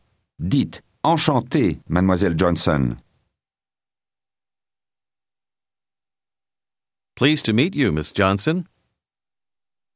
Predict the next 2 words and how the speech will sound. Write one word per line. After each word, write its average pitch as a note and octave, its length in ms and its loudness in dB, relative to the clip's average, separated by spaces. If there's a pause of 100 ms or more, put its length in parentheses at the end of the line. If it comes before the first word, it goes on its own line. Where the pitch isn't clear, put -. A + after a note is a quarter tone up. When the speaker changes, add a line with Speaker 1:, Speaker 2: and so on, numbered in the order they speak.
(2750)
Speaker 2:
Miss A#2+ 260 -2
Johnson. F#2+ 560 -2